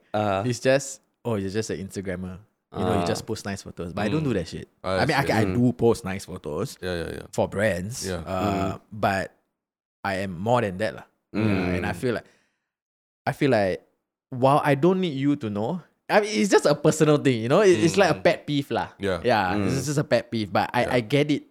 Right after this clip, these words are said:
Speaker 2: Like,
Speaker 3: Mm.
Speaker 2: people look, view us this way lah.
Speaker 3: Yeah.
Speaker 2: Yeah.
Speaker 3: Also, one, one thing I do notice about when, the way you talk about, um, your past and everything, um, actually you're very introspective for someone in their twenties already lah.
Speaker 2: Mm.
Speaker 3: You're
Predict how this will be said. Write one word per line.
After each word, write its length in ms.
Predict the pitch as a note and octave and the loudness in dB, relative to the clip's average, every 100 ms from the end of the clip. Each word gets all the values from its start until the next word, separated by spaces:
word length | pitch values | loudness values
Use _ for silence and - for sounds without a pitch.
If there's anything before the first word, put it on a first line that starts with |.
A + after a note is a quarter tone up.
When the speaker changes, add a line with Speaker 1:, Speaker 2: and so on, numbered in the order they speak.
| G#2+ | -8
Speaker 2:
Like, 140 | G2 | -6
Speaker 3:
Mm. 40 | G2 | -6
Speaker 2:
people 220 | F2 B2 | -2 -2
look, 240 | A#2+ - | -2 -6
view 300 | G#2+ A#2 B2+ A2+ | -12 -4 0 0
us 140 | A2+ | -2
this 160 | G#2+ G2+ | -8 -6
way 160 | G#2+ A2+ | -4 -4
lah. 100 | - - _ _ | -6 -14 _ _
Speaker 3:
Yeah. 200 | F#2 F#2 | -6 -4
Speaker 2:
Yeah. 160 | F2+ D#2+ _ _ - | -4 -8 _ _ -4
Speaker 3:
Also, 160 | D3 A#3 | 0 2
one, 240 | B3 A#3 | 2 2
one 160 | F3 G#3 | 0 -2
thing 140 | A3+ | 2
I 100 | D#3 G#2 | 2 2
do 180 | A2 B2 | 2 2
notice 460 | G#2+ - G#2+ - | 0 0 -4 -2
about 400 | F2 D2+ D2 A1+ | -4 -4 -4 -6
when, 420 | D2+ F#2 F2+ E2+ D#2 | -8 -6 -6 -6 -4
the 120 | F2 | -2
way 160 | G2+ G2+ | 0 0
you 180 | F2+ - _ _ - | -2 -6 _ _ -8
talk 220 | F2+ _ C2+ | -8 _ -12
about, 320 | D2+ D2+ - | -6 -6 -4
um, 360 | D#2 C#2 B1+ C#2+ | -6 -6 -8 -6
your 100 | F#2+ | -4
past 340 | - G2 - E2 | 0 -2 -2 -6
and 20 | |
everything, 340 | E2+ - F2+ F2 _ _ _ _ E2+ | -8 -8 -8 -10 _ _ _ _ -4
um, 460 | G2 G2 G2 G2 - | 0 0 -2 -4 -8
actually 220 | B2+ A#3 G#2+ | -6 -2 2
you're 380 | A2+ G2+ F2+ | 4 4 2
very 180 | G2 C#3 C#3+ | 2 0 0
introspective 680 | B2 B2+ - - A2 F#2 _ - | 0 -2 -2 -4 -4 -4 _ -6
for 180 | E2 E2+ | -6 -4
someone 400 | G2 G2 F#2 E2 | -4 -4 -4 -6
in 80 | |
their 140 | F2 E2 | -6 -6
twenties 460 | F2+ F2 F#2 F2 D#2+ | -8 -8 -8 -6 -8
already 240 | D2 D2+ | -8 -8
lah. 160 | - - _ | -8 -10 _
Speaker 2:
Mm. 240 | C#3 A#2+ F2+ | -8 -8 -4
Speaker 3:
You're 100 | G2+ | 0